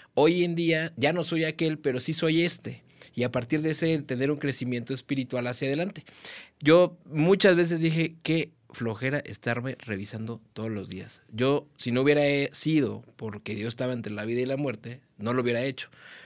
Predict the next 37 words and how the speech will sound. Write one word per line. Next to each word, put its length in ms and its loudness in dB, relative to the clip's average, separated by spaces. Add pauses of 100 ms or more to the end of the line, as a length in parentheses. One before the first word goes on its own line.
(140)
Pero 340 6 (320)
después 400 4
lo 100 4
entendí 380 0
como 320 -2
una 180 -2
oportunidad 720 -4
para 320 -4
crecer. 320 -4
Como 200 -8
dice 260 -4
Arturo, 440 -2 (100)
eh, 320 -4
de, 360 -6
viene 300 2
mucho 580 -6
de 320 -12
la 180 -14
padrinada 640 -6
y 140 -10
de 380 -12 (100)
la 160 -10
buen 300 -6
guiada 420 -2
de 60 -8
un 120 -8
compañero 540 -8
de 140 -10
decir, 280 -8
"Pues 160 -12
qué 80 -8
padre 400 -8
que 100 -4
hoy 80 -2
puedes 280 -2
ver 160 -2
esto. 400 -6